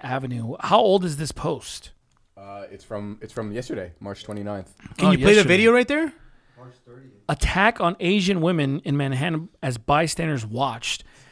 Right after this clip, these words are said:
Speaker 1: to be probed as hate crime." <sighs> Asian Lives Matter. So this is a new thing that's going on now. Um, hashtag, um, Asian Lives Matter.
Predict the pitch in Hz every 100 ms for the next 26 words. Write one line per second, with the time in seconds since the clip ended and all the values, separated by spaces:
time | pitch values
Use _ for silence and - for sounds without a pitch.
0 | _ - 147 139 - 165 165 - 147 147
1 | 135 - - 147 139 - - 117 98 90
2 | - 78 _ _ _ _ - - - -
3 | - - - - - - - - - -
4 | - 170 170 156 180 151 147 147 120 127
5 | 127 123 101 92 139 175 220 262 240 226
6 | 220 190 202 180 - 160 156 147 156 156
7 | 160 190 190 _ - 127 127 123 117 127
8 | - 143 156 - 143 143 143 127 - -
9 | - - - _ 117 120 110 101 90 76
10 | _ _ _ _ _ _ _ - 143 131
11 | 135 127 131 113 117 120 135 160